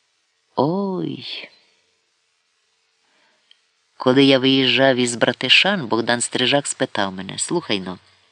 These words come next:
ти віриш у силу слова доброго і силу слова злого? Віриш? Віриш у незнищенність зла і у те, що з малого корінця виростає цілий ліс зла?»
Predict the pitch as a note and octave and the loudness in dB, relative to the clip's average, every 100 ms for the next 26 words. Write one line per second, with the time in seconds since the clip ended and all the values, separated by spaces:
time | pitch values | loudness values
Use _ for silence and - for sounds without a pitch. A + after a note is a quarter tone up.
0 | _ _ _ - F#3+ B3 C4+ G#3 F#3 - | _ _ _ -6 -2 0 0 0 0 2
1 | G3+ F3 D#3+ E3 F#3 D#3 C#3 D3+ A3+ G#3+ | 4 4 2 4 4 4 4 2 2 2
2 | A3+ A3 A3+ - C3+ - C3 B2 - C#3+ | 2 2 -2 -4 -4 -2 -2 -2 -2 -2
3 | F3 D#3 D3 F2+ D2+ - - F3+ C4 - | 0 0 0 0 -4 -8 -4 0 0 2
4 | - - _ _ _ _ _ _ _ - | 2 0 _ _ _ _ _ _ _ 0
5 | D3+ C4+ C#4 - A3 G#3+ E3+ F#3+ - G3 | 4 6 6 4 2 0 2 2 4 2
6 | F#3 E3+ E3+ C#3 C3 D#3+ B3 A3+ E3 E3 | 2 0 0 2 2 4 4 4 4 4
7 | - A3+ G#3+ - - - D#3+ E3 F3 F#3+ | 2 0 0 -6 -6 0 0 2 2 4
8 | E3+ D#3+ E3+ F3+ A#3+ G#3 - - B3 A#3+ | 2 0 0 2 0 -2 -2 2 2 2
9 | - - - E3 F#3+ F#3+ - A#3 B3 A3 | -6 -16 0 4 4 2 0 0 0 0
10 | - A#3 A3+ A3 G3+ G#3 F3 B2+ G2+ F#2+ | 0 0 0 0 0 2 2 4 2 0